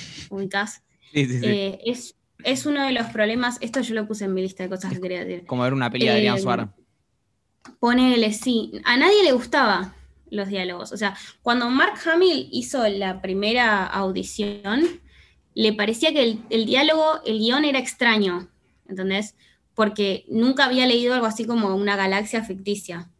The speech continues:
Speaker 1: Igual leyó el guión, le fue bien y lo tomaron. Eh, después, eh,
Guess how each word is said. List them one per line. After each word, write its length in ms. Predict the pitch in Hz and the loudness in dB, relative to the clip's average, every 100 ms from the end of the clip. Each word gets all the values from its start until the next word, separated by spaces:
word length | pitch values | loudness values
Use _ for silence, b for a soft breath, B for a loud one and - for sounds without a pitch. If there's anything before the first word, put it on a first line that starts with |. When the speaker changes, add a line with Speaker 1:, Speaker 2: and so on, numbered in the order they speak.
| - | -12
Speaker 1:
Igual 420 | 202 214 262 269 | -2 2 2 2
leyó 360 | 214 - 233 254 | 0 0 0 2
el 100 | 240 | 2
guión, 400 | 233 254 320 339 | 2 4 4 2
le 140 | 208 202 | 0 -4
fue 200 | 226 226 | -2 0
bien 280 | 233 294 302 | 2 0 -2
y 60 | |
lo 120 | 202 | -4
tomaron. 460 | 190 190 180 170 175 B B B B B _ - | -4 -4 -4 -6 -10 B B B B B _ -4
Eh, 720 | 208 196 190 185 185 - - - - _ _ _ _ _ | 0 0 0 0 -4 -6 -12 -20 -20 _ _ _ _ _
después, 580 | 262 220 214 269 294 302 - | -4 -2 -2 0 0 0 0
eh, 300 | 226 208 | 2 2